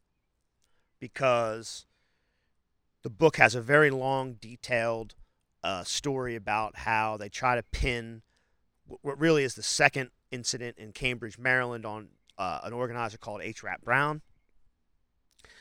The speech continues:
And it's really like a setup. Like, he gave a speech, and then all this other shit happened. Uh, some white people went to ride through the neighborhood and, and, and try to fucking shoot their rifles off. A fire started.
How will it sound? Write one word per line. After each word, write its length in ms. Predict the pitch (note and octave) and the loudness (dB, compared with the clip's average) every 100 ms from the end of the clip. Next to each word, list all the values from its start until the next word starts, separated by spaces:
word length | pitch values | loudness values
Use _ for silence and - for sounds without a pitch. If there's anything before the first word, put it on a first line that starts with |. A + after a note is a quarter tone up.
| _ _ | _ _
And 160 | C#3+ B2+ | 8 8
it's 160 | A#2 A2 | 8 -4
really 320 | C3 B2+ B2+ | -4 -4 -4
like 360 | A#2 A2+ G2+ | 0 0 0
a 60 | - | -6
setup. 540 | - - C3 D3 D3+ _ _ _ _ _ | -6 0 4 4 0 _ _ _ _ _
Like, 180 | - F#2 | -12 -6
he 120 | - | -4
gave 220 | A#2+ A#2 G#2 | -4 -4 -4
a 40 | |
speech, 760 | - - C3+ C#3 C3+ - - - _ _ | -8 -6 -4 -4 -6 -6 -6 -8 _ _
and 160 | - G#2 | -14 -10
then 120 | G#2+ | -4
all 220 | - B2+ | 0 0
this 140 | B2 - | -2 -4
other 160 | C#3 | -4
shit 240 | C3+ C#3+ B2 | -4 -4 4
happened. 600 | B2+ B2+ C3 B2 A#2+ - _ _ _ - | 4 4 0 -10 -12 -20 _ _ _ -14
Uh, 200 | G2 G2+ | -10 -8
some 220 | - A2+ | -8 -6
white 220 | B2 B2+ | -4 -4
people 260 | - B2+ A#2+ | -6 -12 -10
went 160 | B2 | -12
to 80 | B2+ | -6
ride 220 | A#2+ A2+ | 0 0
through 140 | A#2 G#2+ | -2 -14
the 40 | |
neighborhood 580 | G2+ C3+ C3 C3 C3 B2+ | -6 -4 -4 -6 -8 -10
and, 140 | G#2+ F#2+ | -12 -16
and, 160 | F#2+ - | -18 -16
and 200 | F2+ F#2 | -18 -12
try 180 | - A2 | -6 -6
to 80 | |
fucking 320 | G#2+ A#2 G#2+ G2+ | -6 -10 -12 -12
shoot 200 | - G#2+ | -16 -14
their 120 | F2 | -4
rifles 420 | C3 D3 C3 A#2 | 0 0 -2 -8
off. 320 | B2+ B2 A#2 | -4 -4 -6
A 20 | |
fire 440 | - - B2+ C3+ B2+ | -12 0 2 2 0
started. 520 | - B2+ A#2+ A#2+ A#2 | -6 -6 -6 -6 -12